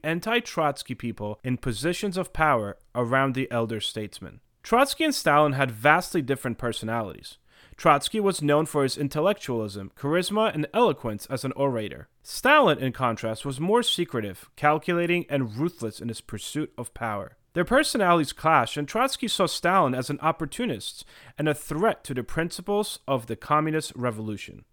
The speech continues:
Stalin, on the other hand, held a long-standing grudge against Trotsky for his opposition to his rise to power and his critique of the bureaucratization of the Soviet government.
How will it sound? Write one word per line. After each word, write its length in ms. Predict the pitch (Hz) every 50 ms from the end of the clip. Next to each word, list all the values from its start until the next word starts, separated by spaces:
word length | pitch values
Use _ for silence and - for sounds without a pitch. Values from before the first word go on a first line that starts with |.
| _
Stalin, 600 | - - - - - - 226 269 302 285 226 180
on 60 | 165 143
the 100 | 135 135
other 200 | 131 120 120 113
hand, 400 | 113 110 107 107 104 98 - - _ _ _
held 260 | - 180 190 175 160
a 40 | 160
long-standing 680 | 156 151 180 214 247 285 - - - 226 202 196 175
grudge 320 | 131 127 139 160 165 151 -
against 320 | 131 117 127 117 110 -
Trotsky 460 | - - 160 170 170 - - - 131
for 220 | 117 - - 147 151
his 160 | 165 - - -
opposition 760 | 185 196 - 196 170 139 160 226 277 262 - - 113 104 104 - -
to 140 | - 165 147
his 180 | 156 165 139
rise 340 | 127 127 139 131 123 127 - -
to 120 | - 120
power 520 | - - 170 190 196 165 131 110 107 110 - _ -
and 140 | 180 185 190
his 140 | 196 185
critique 600 | - - - 196 185 - - - 269 277 269 - -
of 180 | 170 165 143
the 120 | 143 147 135
bureaucratization 1120 | 113 123 131 160 185 214 220 - - 214 208 208 185 - 165 156 135 120 - - 131 123 -
of 140 | - 131 120
the 100 | 123 117
Soviet 440 | - - 123 113 107 110 113 104 -
government. 440 | 151 170 160 127 113 101 64 -